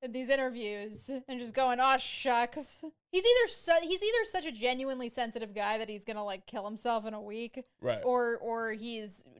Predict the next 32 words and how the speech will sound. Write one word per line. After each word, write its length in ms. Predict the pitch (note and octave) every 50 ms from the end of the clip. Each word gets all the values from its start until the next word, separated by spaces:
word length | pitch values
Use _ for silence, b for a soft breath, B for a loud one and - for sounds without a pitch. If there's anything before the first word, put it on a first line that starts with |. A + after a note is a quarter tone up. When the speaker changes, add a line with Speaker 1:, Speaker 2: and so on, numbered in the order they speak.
| G#3+ -
Speaker 1:
totally 480 | - - B3+ C4+ B3+ B3 B3 A#3+ A3
full 240 | - - A#3 A3 G#3
of 80 | F#3+ -
shit. 360 | - - - A3 G#3 G3 -
And 60 | -
Speaker 2:
He's 80 | F#3+ G#3+
Speaker 1:
I 40 |
Speaker 2:
just 100 | A3 - C4
Speaker 1:
think 120 | B3 A#3+
it's 120 | B3 A#3+ -
the 60 | A3+
latter. 400 | G3+ G#3+ G3+ G3+ G3 G3 G3+ G3+ G3+
Speaker 2:
I 60 | A3+
think 120 | C4+ D4+
he's 80 | C4+ A#3
just 120 | B3+ G#3 D#3+
happy 280 | - F#3+ A3 A3+ A3
he 60 | D#3+ E3+
doesn't 120 | D#3+ F3
have 120 | F#3 E3+ E3
to 60 | -
sell 280 | - - F3+ F3+ F#3
his 120 | F3 C#3+ -
house 340 | - F3+ G3+ - - - C3
in 80 | C3
the, 280 | C3 B2 B2+ A#2+ B2 A#2+
in 100 | C3+ B2+
the 100 | B2 A2+
Hollywood 320 | C3+ D3+ D3+ D3+ C#3+ B2
Hills 280 | A2 C#3+ E3 F#3+ F#3 D3+
or 100 | A#2 A2+
wherever. 420 | G#2 G#2 G#2+ G#2 G2+ A2 A2+ G#2